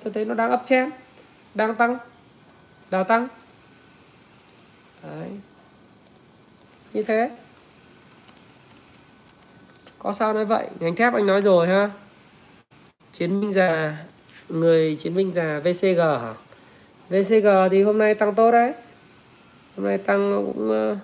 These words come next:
nhưng con này đánh hơi khó chịu, cứ khoảng một hai ngày tăng thì lại có mấy ngày giảm liên tiếp để rũ bỏ nhỉ.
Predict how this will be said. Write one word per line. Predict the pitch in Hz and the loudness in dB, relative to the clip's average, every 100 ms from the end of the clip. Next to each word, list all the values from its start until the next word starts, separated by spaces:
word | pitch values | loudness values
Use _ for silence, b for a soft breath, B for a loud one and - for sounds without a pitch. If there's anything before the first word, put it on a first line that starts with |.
| - _ - _ _ _ _ - | -16 _ -20 _ _ _ _ -20
nhưng | - 208 208 | -6 -2 2
con | 208 | 2
này | 185 | 2
đánh | - 165 | 0 -2
hơi | 190 202 | 0 2
khó | 190 | 2
chịu, | 190 220 175 170 | 2 0 -2 0
cứ | 226 | 0
khoảng | 214 175 | 2 0
một | 139 147 | -2 -2
hai | 180 | -2
ngày | 175 151 | -2 -4
tăng | - 175 170 | -4 -6 -6
thì | 160 | -8
lại | 151 131 | -10 -10
có | 139 143 | -6 -6
mấy | 160 180 | -4 -2
ngày | 208 175 | -2 -2
giảm | 151 110 | -4 -6
liên | 135 151 | -8 -6
tiếp | 202 208 | -4 -4
để | 180 | -6
rũ | 143 | -10
bỏ | 170 175 147 110 | -4 -2 -2 -2
nhỉ. | 107 | -10